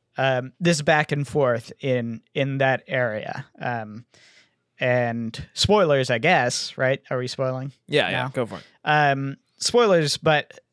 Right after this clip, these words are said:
Speaker 1: uh, he, he does end up leaving his wife in the end. Um, and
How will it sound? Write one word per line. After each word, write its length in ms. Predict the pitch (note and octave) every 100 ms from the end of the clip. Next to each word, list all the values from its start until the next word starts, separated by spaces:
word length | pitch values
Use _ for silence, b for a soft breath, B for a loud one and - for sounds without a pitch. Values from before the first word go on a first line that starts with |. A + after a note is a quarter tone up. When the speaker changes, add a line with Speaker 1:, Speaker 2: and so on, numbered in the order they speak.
| -
Speaker 1:
uh, 300 | D3+ C#3 C#3
he, 320 | E3 - G3
he 200 | E3+ F#3
does 320 | E3+ A3+ F#3
end 160 | D3+ C#3+
up 240 | C3+ A#2+ -
leaving 280 | D3+ C3+
his 200 | C3 B2
wife 260 | B2 B2 A2+
in 80 | -
the 140 | G1+
end. 220 | - - - -
Um, 400 | - B2 A2+ A2+ A#2 b b b b b _
and 720 | - C3+ C3 B2+ B2 A#2+ -